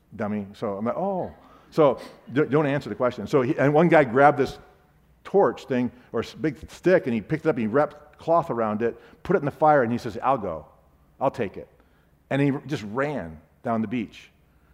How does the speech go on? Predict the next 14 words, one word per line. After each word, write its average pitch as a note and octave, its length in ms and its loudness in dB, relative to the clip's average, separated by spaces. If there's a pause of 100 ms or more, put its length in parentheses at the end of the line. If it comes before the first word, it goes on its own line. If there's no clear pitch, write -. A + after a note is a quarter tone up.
(200)
And A#2+ 80 -4
I B2+ 40 0
was B2 80 0
like, B2 140 -2
"Oh, G3 160 0
wow, G#2+ 400 -2
that's A#2 120 -10
a - 40 -20
pretty B2 160 -8
cool G#2 180 -4
picture." A2+ 360 -6
And G#2+ 140 -8
he G#2+ 80 -2
ran, C#3+ 360 0